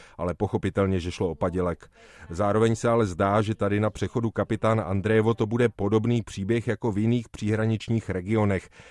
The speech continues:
Jak ve svém nedávném zápisníku zahraničních zpravodajů poznamenal zpravodaj Českého rozhlasu na Slovensku Ladislav Novák, když navštívil Muzeum pašování na slovensko-ukrajinské hranici, v podobných regionech není neobvyklé, aby v jedné rodině byl celník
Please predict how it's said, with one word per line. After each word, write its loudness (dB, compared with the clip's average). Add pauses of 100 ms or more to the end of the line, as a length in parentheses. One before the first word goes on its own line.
(200)
Jak -4
ve 2
svém 4
nedávném 4
zápisníku 0
zahraničních 0
zpravodajů 2
poznamenal 2
zpravodaj 0
Českého 0
rozhlasu 0
na 0
Slovensku 0
Ladislav -2
Novák, 2
když -4
navštívil 0
Muzeum 2
pašování 2 (220)
na -2
slovensko-ukrajinské 0
hranici, 0 (340)
v -20
podobných 4
regionech 2
není 4
neobvyklé, 0
aby -2
v -2
jedné 4
rodině 0
byl 0
celník 2